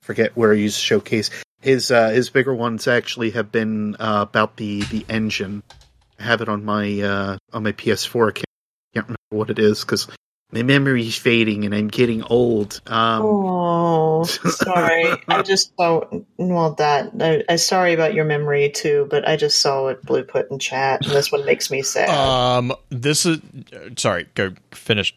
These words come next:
Speaker 3: go ahead and finish, Beer.
Speaker 1: Oh, I was gonna s-, I was gonna say her too, yeah.
Speaker 3: Yeah, so
Speaker 1: Um,
Speaker 3: I was,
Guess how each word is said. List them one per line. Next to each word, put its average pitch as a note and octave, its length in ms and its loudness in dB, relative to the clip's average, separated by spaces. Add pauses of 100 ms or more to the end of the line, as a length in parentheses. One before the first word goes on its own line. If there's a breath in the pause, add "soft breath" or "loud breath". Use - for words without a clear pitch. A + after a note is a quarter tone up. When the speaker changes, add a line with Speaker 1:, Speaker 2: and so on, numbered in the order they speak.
Speaker 3:
go G2 120 4
ahead F2+ 160 0
and - 40 -14
finish, D#2 260 -4
Beer. D#2+ 180 -6 (160)
Speaker 1:
Oh, B2 260 4
I A#2 140 0
was A#2 240 -4
gonna G#2+ 220 -4
s-, - 220 -10 (120)
I A#2 80 4
was G#2+ 180 -2
gonna G#2 220 -2
say G2+ 240 -4
her G2 160 -4
too, G#2 320 -2
yeah. G#2+ 360 -2
Speaker 3:
Yeah, A2 300 0 (240)
so A#2+ 160 2
Speaker 1:
Um, A2 60 2
Speaker 3:
I A2 120 4
was, A2+ 200 -2